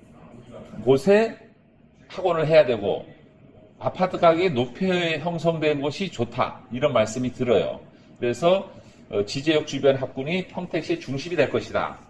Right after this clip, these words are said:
그중에 십일 자 상권 건물이 학원이 중심이 된다. 그래서 미리 학원을 선점하자.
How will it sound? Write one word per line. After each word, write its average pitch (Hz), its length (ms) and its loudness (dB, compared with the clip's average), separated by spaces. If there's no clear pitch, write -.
그중에 139 380 -6
십일 170 280 -6
자 156 120 4
상권 135 340 -4
건물이 120 480 -2
학원이 156 280 -2
중심이 131 400 -4
된다. 92 440 -2
그래서 92 240 -6
미리 131 260 -2
학원을 139 480 -2
선점하자. - 760 0